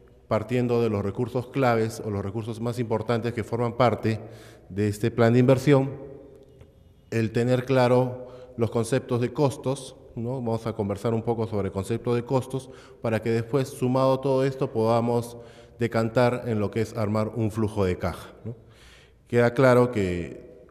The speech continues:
todo plan de inversión no termina armando simplemente el flujo de caja y saber cuál va a ser el saldo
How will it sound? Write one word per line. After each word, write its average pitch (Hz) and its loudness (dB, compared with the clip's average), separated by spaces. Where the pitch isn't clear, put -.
todo 123 0
plan 120 2
de 123 2
inversión 120 2
no 120 0
termina 113 -2
armando 107 0
simplemente 104 -2
el 98 0
flujo 110 -2
de 104 0
caja 113 0
y 107 -2
saber 98 0
cuál 101 0
va 98 0
a 95 -2
ser 104 -4
el 92 -2
saldo 95 -2